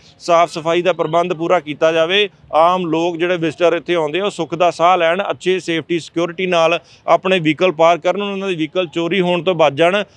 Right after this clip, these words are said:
ਔਰ ਇੱਥੇ ਜਿਹੜਾ law and order ਦਾ ਕਈ ਵਾਰੀ ਕ੍ਰਿਟੀਕਲ ਹਾਲਾਤ ਬਣ ਜਾਂਦੇ ਆ ਉਹਦੇ ਉੱਤੋਂ ਵੀ ਬਚਾਅ ਹੋ ਸਕੇ। ਇਹ ਸਾਰੀਆਂ ਗੱਲਾਂ ਜੇ ਨਹੀਂ ਹੋ ਰਹੀਆਂ, ਇਹਦੇ ਲਈ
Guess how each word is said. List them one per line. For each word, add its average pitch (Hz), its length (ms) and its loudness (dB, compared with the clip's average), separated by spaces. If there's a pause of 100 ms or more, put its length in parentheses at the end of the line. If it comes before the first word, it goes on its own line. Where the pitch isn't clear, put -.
(160)
ਔਰ 190 140 4
ਇੱਥੇ 196 280 2
ਜਿਹੜਾ 196 200 0
law 165 260 4
and 190 160 0
order 170 160 -2
ਦਾ 180 140 2
ਕਈ 165 220 -2
ਵਾਰੀ 175 220 -2
ਕ੍ਰਿਟੀਕਲ 190 420 -2
ਹਾਲਾਤ 160 300 2
ਬਣ 143 200 -4
ਜਾਂਦੇ 151 260 -2
ਆ 190 140 0 (240)
ਉਹਦੇ 208 220 4
ਉੱਤੋਂ 208 220 0
ਵੀ 196 100 -2
ਬਚਾਅ 160 360 0
ਹੋ 165 120 -4
ਸਕੇ। 175 380 -2 (260)
ਇਹ 190 160 4
ਸਾਰੀਆਂ 180 440 0
ਗੱਲਾਂ 170 280 2
ਜੇ 160 120 -4
ਨਹੀਂ 156 260 -4
ਹੋ 151 160 -2
ਰਹੀਆਂ, 165 280 -6
ਇਹਦੇ 170 140 -4
ਲਈ 165 320 0